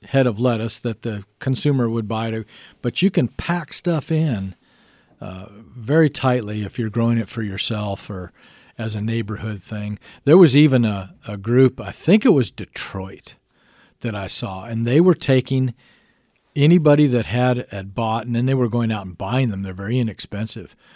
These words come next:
But the little kiddie swimming pools, you know, they're just about the right size and the right depth. You gotta poke holes in the bottom of them. But, you know, they had hundreds of these in this place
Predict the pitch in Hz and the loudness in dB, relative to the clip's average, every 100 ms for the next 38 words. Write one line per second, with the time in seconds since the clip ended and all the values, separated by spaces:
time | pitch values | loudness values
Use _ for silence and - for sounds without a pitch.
0 | _ - - 123 135 131 - - 147 147 | _ -6 -4 0 2 2 -2 4 6 6
1 | - 135 143 135 147 156 156 _ _ _ | 2 0 0 0 -2 -4 -6 _ _ _
2 | _ _ _ _ _ _ _ _ _ _ | _ _ _ _ _ _ _ _ _ _
3 | - 117 117 117 117 117 180 269 165 160 | -6 -2 0 0 0 2 2 2 4 2
4 | - 127 117 120 - 113 107 127 160 135 | 2 2 2 -2 -6 -6 -4 -4 -6 -4
5 | 120 113 113 117 117 120 - 135 131 - | -4 -2 -4 -6 -6 -8 -4 0 0 0
6 | 151 156 - - - - 202 190 123 120 | -2 -2 -4 -20 -20 -4 4 4 4 0
7 | 107 98 92 90 90 87 101 120 135 _ | -4 -6 -10 -10 -12 -14 -14 -12 -14 _
8 | _ _ _ _ 120 202 190 127 120 135 | _ _ _ _ -8 -4 -2 0 0 0
9 | 160 160 139 - _ _ _ _ - 262 | 2 0 0 -6 _ _ _ _ 2 4
10 | 269 135 123 107 95 90 104 101 - - | 4 2 0 -2 -4 -4 -4 -4 -8 -10
11 | 87 80 - | -12 -12 -14